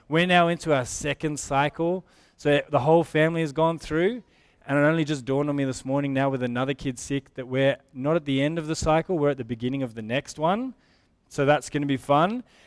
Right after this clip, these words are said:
And any of you who've been on that merry-go-round as well are just starting to feel like, at that point you just feel like, "What's the point?" I, I just feel tempted to just be like,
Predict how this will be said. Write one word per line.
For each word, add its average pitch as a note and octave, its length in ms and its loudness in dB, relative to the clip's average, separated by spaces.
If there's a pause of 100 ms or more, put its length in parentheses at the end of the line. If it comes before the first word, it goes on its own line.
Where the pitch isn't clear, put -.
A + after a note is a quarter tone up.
And E3+ 160 4
any A3 200 6
of F#3 120 4
you F#3 140 8
who've E3+ 180 4
been F3 200 6
on G#3 160 6
that D#3 180 4
merry-go-round C#3+ 680 4
as B2+ 120 -6
well D#3 320 8
are B2+ 100 -2
just D3+ 200 -4
starting D#3+ 220 -2
to C#3 60 -6
feel D#3 200 2
like, D3 100 2
at D3+ 120 0
that F#3+ 140 4
point E3+ 200 -4
you D3+ 40 -4
just D3 120 -8
feel D3 120 0
like, C3+ 200 0 (340)
"What's F#3 240 -2
the D3 100 -6
point?" B2+ 340 0
I, D#3 240 4
I C#3+ 120 0
just C#3+ 180 -6
feel E3+ 140 2
tempted C3+ 320 -4
to B2 60 -6
just B2 140 -6
be C3+ 100 0
like, B2 160 0